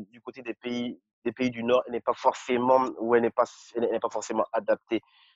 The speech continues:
à nos réalités, aux réalités africaines. Mais je pense qu'il y a, il y a, il y a, il y a quand même des principes universels. Et les principes universels de la démocratie, qu'on soit en Corée du Nord, qu'on soit, qu'on, qu'on,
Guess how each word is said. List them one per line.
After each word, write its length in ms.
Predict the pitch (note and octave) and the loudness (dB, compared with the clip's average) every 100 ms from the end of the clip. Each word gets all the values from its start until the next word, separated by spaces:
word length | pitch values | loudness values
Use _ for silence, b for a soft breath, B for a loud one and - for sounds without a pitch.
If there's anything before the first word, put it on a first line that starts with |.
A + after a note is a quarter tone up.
| _ | _
à 80 | A2 | -2
nos 300 | A2+ B2 C#3 | 0 2 2
réalités, 800 | C3+ - C3 C3+ C3 C3 - C#3 | 2 -4 2 6 6 4 -2 0
aux 140 | B2+ B2+ | 2 0
réalités 540 | A#2+ C3+ A#2+ A#2 G#2+ _ | 4 4 4 0 -6 _
africaines. 600 | C3+ - B2+ - F3 G#3 - _ _ _ _ _ - | 0 0 -4 2 6 6 4 _ _ _ _ _ 0
Mais 140 | B2 - _ _ - | 2 0 _ _ -4
je 120 | C#3+ | -2
pense 260 | - F#3+ - | 2 2 6
qu'il 100 | C#3+ | 6
y 20 | |
a, 40 | |
il 200 | C3+ D3 | 6 4
y 20 | D3 | 4
a, 40 | |
il 80 | C#3+ | 4
y 40 | |
a, 60 | D3 C#3+ | 4 2
il 200 | D3 C3+ | 2 4
y 40 | |
a 80 | D3 | 4
quand 160 | F3 | 4
même 200 | F#3 F3+ | 2 -2
des 120 | E3 D3 | 0 0
principes 340 | _ - E3+ - | _ -10 -8 -6
universels. 440 | B2+ B2 - A2+ - | -2 -2 -2 -6 -4
Et 40 | |
les 80 | B2 | -4
principes 340 | - B2+ D3 - | -4 -8 -10 -8
universels 460 | A2 A2 - C3+ B B B B - | -4 -4 -2 -4 B B B B -4
de 20 | |
la 120 | G#2+ | -2
démocratie, 680 | G2+ A2+ A2 A2+ - C3 C3+ B B - | 0 -2 -2 -6 -6 -4 -4 B B -8
qu'on 120 | A#2+ | -8
soit 400 | - A#2+ B2 B2 | -2 4 4 4
en 60 | A#2 | -2
Corée 320 | - A2 A2+ | -8 -6 -6
du 160 | A2+ | -4
Nord, 440 | A2 A2+ A#2+ B2 - | -2 0 2 0 -2
qu'on 100 | A#2 | -14
soit, 400 | - A#2 G#2 E2+ - | -4 -2 -2 -4 -10
qu'on, 160 | - A#2 | -6 -6
qu'on, 180 | B2+ | -8